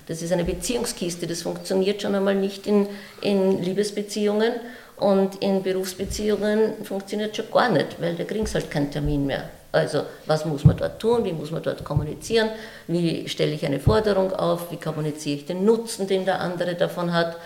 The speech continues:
Verkaufstaktik brauche ich, wenn ich eine Idee verkaufen will. Also hier Leistungsbeziehungen im Sinne von Berufsleben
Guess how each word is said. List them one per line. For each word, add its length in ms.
Verkaufstaktik 1040
brauche 340
ich, 160
wenn 160
ich 120
eine 100
Idee 260
verkaufen 640
will. 140
Also 160
hier 400
Leistungsbeziehungen 880
im 100
Sinne 320
von 260
Berufsleben 840